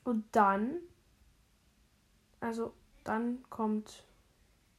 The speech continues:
äh, äh, hier, dann kommt, äh, Dings, dann ko-, dann kommen die weiteren fünf Mo-, also dann kommen die, äh,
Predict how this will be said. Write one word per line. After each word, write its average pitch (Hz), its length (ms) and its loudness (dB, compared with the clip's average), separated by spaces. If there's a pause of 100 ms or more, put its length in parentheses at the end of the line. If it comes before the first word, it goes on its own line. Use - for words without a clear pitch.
(2000)
äh, 208 200 -2 (2250)
äh, 214 280 -2
hier, 214 220 -2
dann 208 120 -2
kommt, 208 320 -4
äh, 208 180 -2
Dings, 233 560 -4
dann 214 220 2
ko-, - 200 -4
dann 233 220 2
kommen 226 300 0
die 208 160 0
weiteren 202 400 0
fünf 196 360 -4
Mo-, 190 340 -2 (1120)
also 214 180 0
dann 214 100 2
kommen 214 340 -4 (260)
die, 226 220 -10 (380)
äh, 202 280 -2